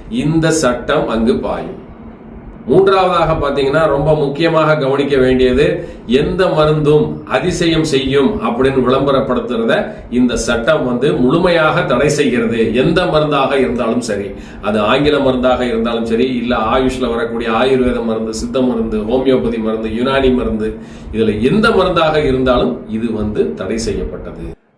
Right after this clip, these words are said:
சரி, இப்ப சட்டத்துல இருக்கக்கூடிய முக்கியமான பிரிவுகளாக இருக்கக்கூடிய இந்த இம்பார்ட்டன்ட் செக்ஷன்ஸ் பார்ப்போம். அதுல செக்ஷன் த்ரீ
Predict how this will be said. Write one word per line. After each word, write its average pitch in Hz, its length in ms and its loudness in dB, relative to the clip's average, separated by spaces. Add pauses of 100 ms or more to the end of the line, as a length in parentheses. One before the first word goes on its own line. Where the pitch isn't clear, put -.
(140)
சரி, 123 260 -2
இப்ப 113 260 -6
சட்டத்துல 202 420 0
இருக்கக்கூடிய 170 460 -4
முக்கியமான 170 480 -2
பிரிவுகளாக 160 640 -2
இருக்கக்கூடிய 143 480 -2
இந்த 147 160 -4
இம்பார்ட்டன்ட் 151 460 -6
செக்ஷன்ஸ் 160 360 -8 (100)
பார்ப்போம். 113 420 -6 (340)
அதுல 156 380 -2
செக்ஷன் 151 400 -4
த்ரீ 220 120 -2